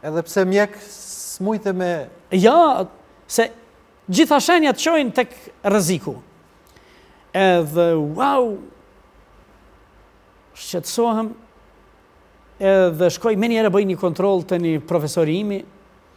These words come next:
Speaker 2: Ai më thot, "Na im absolutisht këtu.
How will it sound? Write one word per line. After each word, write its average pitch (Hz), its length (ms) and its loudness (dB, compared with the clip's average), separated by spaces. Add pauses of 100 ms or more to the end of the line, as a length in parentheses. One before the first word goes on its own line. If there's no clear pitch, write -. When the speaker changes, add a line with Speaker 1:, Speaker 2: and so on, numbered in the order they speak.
(1400)
Speaker 2:
Ai 170 220 -2
më 160 100 -4
thot, 175 240 0 (460)
"Na 165 220 -2
im 185 140 0
absolutisht 180 680 -2
këtu. 220 320 -10